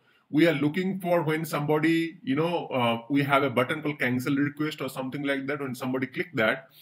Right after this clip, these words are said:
the request should be canceled, and there is a running workflow. That workflow should be canceled,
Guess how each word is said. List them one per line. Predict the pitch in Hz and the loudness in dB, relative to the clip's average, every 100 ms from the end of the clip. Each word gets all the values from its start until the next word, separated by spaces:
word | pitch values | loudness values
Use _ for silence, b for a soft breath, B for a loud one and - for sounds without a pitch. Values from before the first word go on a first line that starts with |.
| B B | B B
the | 123 | 0
request | 123 139 170 175 | 0 2 -2 -2
should | - 143 131 | -4 -4 0
be | 131 | 0
canceled, | 131 123 117 107 180 214 b b | 0 -2 -2 -2 -4 -4 b b
and | 127 131 | -2 2
there | 135 151 | 2 2
is | 160 | 2
a | 151 | 2
running | 131 143 156 139 | 4 2 0 0
workflow. | 120 143 147 127 113 139 139 | 2 2 2 -2 -2 -2 -2
That | 117 113 | -2 -2
workflow | 135 139 147 165 156 | 2 2 2 -4 -6
should | - 131 117 | -6 -4 -4
be | 120 | -4
canceled, | - 113 110 165 196 | -4 -4 0 0 0